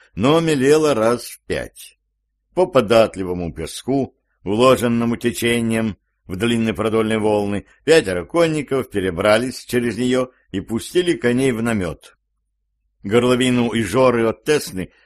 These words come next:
отделяло всего шесть верст лесной тропы, ведущей по сухому, но изрытому оврагами берегу.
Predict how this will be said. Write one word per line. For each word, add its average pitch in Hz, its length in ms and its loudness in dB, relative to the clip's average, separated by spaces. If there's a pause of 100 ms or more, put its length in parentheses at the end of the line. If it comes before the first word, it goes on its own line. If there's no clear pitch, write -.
отделяло 117 680 0
всего 151 280 0
шесть - 480 -2
верст 123 520 0
лесной 101 400 -4
тропы, 127 500 -6 (220)
ведущей 143 520 2
по 92 140 -10
сухому, 135 640 -2 (320)
но 165 180 2
изрытому 156 720 -2
оврагами 120 680 0
берегу. 82 580 -8